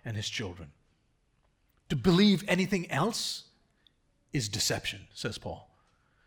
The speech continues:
To believe anything else is dis-, to live a life of deception. And so Paul warns the Corinthians who were buying into this lie that there was no resurrection of believers. Although their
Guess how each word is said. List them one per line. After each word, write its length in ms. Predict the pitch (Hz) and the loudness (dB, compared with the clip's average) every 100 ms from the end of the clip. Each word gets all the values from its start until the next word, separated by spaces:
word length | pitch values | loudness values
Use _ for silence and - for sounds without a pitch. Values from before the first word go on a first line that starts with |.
| _ - | _ -4
To 60 | |
believe 340 | 120 170 190 180 | 4 6 6 6
anything 340 | 196 185 165 | 4 4 2
else 420 | 147 139 - - - _ _ _ _ _ _ _ _ - | 2 0 -2 -8 -14 _ _ _ _ _ _ _ _ -8
is 180 | 147 113 | -6 -4
dis-, 240 | 104 107 - | -6 -8 -8
to 80 | - | -4
live 220 | 120 123 | -2 0
a 40 | 110 | 0
life 300 | 107 107 110 | 0 -2 -8
of 140 | - | -12
deception. 440 | - 110 - 117 | -10 -8 -10 -10
And 120 | 113 - | -8 0
so 180 | 160 | 2
Paul 420 | 135 - 175 147 - - - | 2 8 8 8 4 -16 -6
warns 480 | 117 170 202 208 147 | 8 12 12 8 4
the 100 | 160 | 2
Corinthians 460 | 156 147 147 147 | 2 2 0 0
who 60 | 147 | 2
were 120 | 139 | 2
buying 480 | 107 101 165 202 185 | 4 6 8 8 6
into 240 | 196 165 | 0 0
this 220 | 139 127 | 0 0
lie 200 | 127 135 | 4 4
that 160 | 143 127 | 2 2
there 120 | 151 | 2
was 200 | 151 143 - - | 2 0 -6 -4
no 260 | 135 170 190 | 8 12 12
resurrection 640 | 180 180 165 175 - 180 | 12 8 8 2 2 -2
of 80 | 151 | 4
believers. 540 | 180 202 214 131 - - _ _ _ _ _ _ _ _ _ - - - - | 6 6 4 0 -4 -14 _ _ _ _ _ _ _ _ _ -20 -20 -14 2
Although 320 | 160 160 175 | 6 10 10
their 260 | 160 139 | 10 8